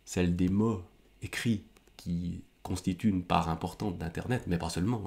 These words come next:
La preuve, là, je suis en train de vous parler. C'est peut-être justement parce que parler, même si il n'y a pas de réponse, comme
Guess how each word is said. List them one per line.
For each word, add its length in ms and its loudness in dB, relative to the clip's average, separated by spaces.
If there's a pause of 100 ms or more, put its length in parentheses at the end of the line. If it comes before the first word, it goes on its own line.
La 80 -14
preuve, 480 -2
là, 180 -6
je 60 -10
suis 180 -10
en 80 -8
train 180 -4
de 40 -8
vous 120 -8
parler. 440 0
C'est 160 -12
peut-être 320 -10
justement 340 -2
parce 280 -8
que 240 2 (1120)
parler, 540 8 (640)
même 180 6
si 460 6 (1700)
il 40 -4
n'y 100 -4
a 360 -8 (200)
pas 140 10
de 80 6
réponse, 520 4
comme 440 4